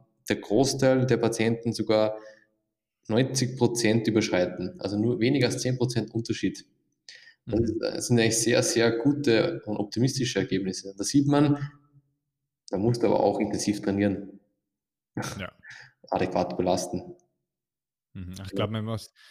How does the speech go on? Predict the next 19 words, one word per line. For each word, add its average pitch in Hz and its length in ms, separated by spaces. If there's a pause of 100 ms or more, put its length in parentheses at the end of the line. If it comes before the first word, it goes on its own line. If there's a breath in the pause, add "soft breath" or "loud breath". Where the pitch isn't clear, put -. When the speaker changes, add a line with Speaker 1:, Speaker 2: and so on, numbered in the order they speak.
(360 soft breath)
Speaker 2:
ist 107 160
eigentlich 110 240
immer 123 160
so 123 100
ein - 40
bisschen 123 140
der - 100
Unterschied 120 580
zwischen, 107 380
man 104 60
sagt, 101 200
ja, 107 280
was 107 280
ist 110 140
Reha 120 480
und 110 180
was 104 200
ist - 220
Training? 95 560